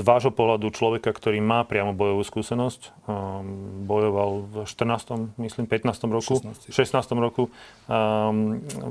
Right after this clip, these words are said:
Speaker 1: priamo, priamo v jedných tých, e, frontových línií so separatistami. Aké vidíte vy tie,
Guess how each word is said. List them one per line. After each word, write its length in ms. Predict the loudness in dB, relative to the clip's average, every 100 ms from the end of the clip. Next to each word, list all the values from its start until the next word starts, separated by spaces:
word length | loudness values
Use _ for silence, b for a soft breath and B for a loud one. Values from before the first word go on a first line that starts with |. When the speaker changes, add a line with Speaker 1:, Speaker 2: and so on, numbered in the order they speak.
| -8 -2
Speaker 1:
priamo, 400 | 0 2 0 -2
priamo 380 | -4 -4 -2 -2 -4 -6
v 80 | -8 -8 -6 -4
jedných 200 | -2 -2 -4
tých, 160 | -8 -10 -8
e, 320 | -8 -6 -10 -10
frontových 500 | -2 0 2 0 0
línií 320 | 0 0 0 -4 B B B B
so 80 | -6
separatistami. 880 | -2 2 2 2 -2 -6 -2 -2 -4 -8 B B B B B _ _ _ _ _ _ _ _ _
Aké 240 | -2 0 -2
vidíte 400 | -2 -6 -4 -2
vy 240 | -2 -2
tie, 480 | -2 0 2 0